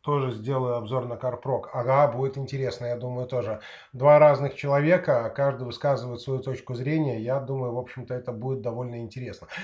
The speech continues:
Так, ну что ж, пожалуй, наверное, приступим. А, CarPro у меня вот такая зверюшка,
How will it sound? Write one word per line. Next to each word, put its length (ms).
Так, 360
ну 160
что 360
ж, 40
пожалуй, 440
наверное, 420
приступим. 800
А, 240
CarPro 560
у 60
меня 240
вот 160
такая 360
зверюшка, 720